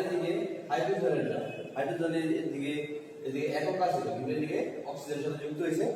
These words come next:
তাহলে এটা হাইড্রোজেন যোজনী পেয়ে গেছি প্লাস টু এবং অক্সিজেনেরটা মাইনাস টু।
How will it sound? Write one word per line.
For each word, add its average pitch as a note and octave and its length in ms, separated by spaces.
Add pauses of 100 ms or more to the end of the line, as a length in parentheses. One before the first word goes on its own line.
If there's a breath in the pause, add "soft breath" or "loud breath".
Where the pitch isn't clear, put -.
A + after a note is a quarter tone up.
(320)
তাহলে C3+ 240
এটা D3+ 200
হাইড্রোজেন D#3 460
যোজনী D3+ 300
পেয়ে D#3 160
গেছি D#3 200 (500)
প্লাস C3 280 (160)
টু - 120 (540)
এবং - 140 (220)
অক্সিজেনেরটা D3+ 580 (2000)
মাইনাস D3+ 360
টু। - 120